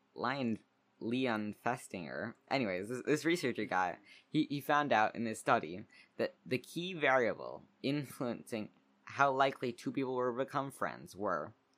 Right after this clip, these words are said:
proximity, w-, was, is proximity. So, um, they did a study, they analyzed, um, friendships in dor-,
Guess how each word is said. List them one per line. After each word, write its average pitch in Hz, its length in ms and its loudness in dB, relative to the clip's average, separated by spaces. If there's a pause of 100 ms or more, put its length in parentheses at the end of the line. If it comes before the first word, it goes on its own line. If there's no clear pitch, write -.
(680)
proximity, 127 840 2 (340)
w-, 123 220 -2
was, 110 500 6 (100)
is 131 180 2
proximity. 113 720 0 (460)
So, 107 520 4
um, 98 400 -2 (1300)
they 135 140 2
did 139 120 0
a 139 60 4
study, 131 320 4
they 120 180 4
analyzed, 110 720 0
um, 98 360 -2 (800)
friendships 143 640 2 (340)
in 107 500 -2
dor-, 131 240 4